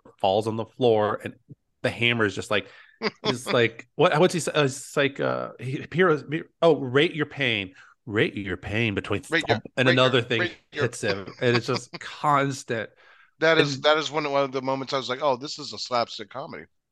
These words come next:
Speaker 1: Absolutely, and then the whole part about, like,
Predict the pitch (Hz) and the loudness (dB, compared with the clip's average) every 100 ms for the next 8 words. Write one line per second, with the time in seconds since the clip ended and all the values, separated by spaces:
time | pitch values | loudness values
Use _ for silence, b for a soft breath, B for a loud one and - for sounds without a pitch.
0 | _ _ - 123 117 127 127 139 117 123 | _ _ -6 -6 -4 0 0 2 0 2
1 | 143 131 160 - 139 131 139 127 123 113 | 0 2 0 0 0 0 0 0 0 -2
2 | 110 | -4